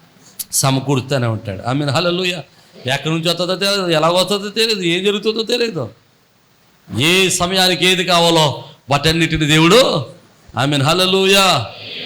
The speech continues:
దేవుని ప్రేమించే వారికి కలిగేటువంటి మరొక ఆశీర్వాదం ఏంటంటే ఎఫెసీయులకు రాసిన పత్రిక ఆరో అధ్యాయం ఇరవై నాలుగో వచనం అంటాడు, "యేసు వారిని ప్రేమించు వారికి, యేసు వారిని ప్రేమించు వారికి కృప కలుగుతుంది" అంటాడు. చదవండి ఆ మాట,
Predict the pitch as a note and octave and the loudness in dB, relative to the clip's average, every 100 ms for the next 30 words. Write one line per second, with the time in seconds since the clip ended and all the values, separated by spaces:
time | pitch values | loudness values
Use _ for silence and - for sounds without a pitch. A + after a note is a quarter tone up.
0 | - E3 G3+ G3 F3+ F3+ F#3+ F#3 F#3 F#3 | -6 0 0 0 -2 -2 -2 -4 -2 -2
1 | F3 D#3+ D#3+ E3+ E3+ E3 D#3+ D#3 G#3 A#3+ | -2 -4 -4 -2 -2 -4 -4 -2 0 0
2 | A3 G#3+ - G#3 G3 F#3+ F3+ E3+ E3 D#3 | 0 0 0 0 -2 -2 -4 -4 -2 -2
3 | C3+ - - D3+ E3 G#3+ G#3 G3 F#3+ F#3 | -2 -6 -8 -6 -2 -2 0 0 2 0
4 | F3 E3+ E3+ E3+ D3+ E3 G3+ G3 D#3+ E3 | -2 -4 -6 -4 0 2 2 0 0 0
5 | E3+ A#2+ - - - A3 B3 B3+ C4+ B3+ | 0 -4 -10 -8 0 2 4 2 2 2
6 | B3 A#3 A3 F#3 F#3+ D3+ E3+ - B2 A3 | 0 0 -2 -2 0 -2 -4 -8 0 2
7 | C#4 - C4 A#3 - D#3+ G3 A3+ G#3+ G#3 | 4 2 0 -2 -6 0 2 4 2 -2
8 | - G3+ A#3 B3+ G#3+ - G#3 F3 C#3 D3 | -2 -2 0 0 -2 0 2 0 0 2
9 | G#3 A3+ A#3+ A#3 A#3 A3 - G3 F#3+ E3+ | 4 2 2 2 2 -2 -2 -2 -2 -4
10 | F3+ D#3 C#3 C#3+ C3 A#2 - - - _ | -2 -2 -2 -2 -2 -4 -10 -20 -20 _
11 | - G3 E3 A3+ G#3+ F#3 E3+ D#3+ D3 D3 | 0 4 4 4 4 4 2 0 0 2
12 | C#3 A#2+ A#2+ G2+ F#2 - - _ - F#3 | 2 2 -2 -6 -8 -12 -20 _ -6 -4
13 | G3+ G3+ G#3 G#3 | -2 0 0 -2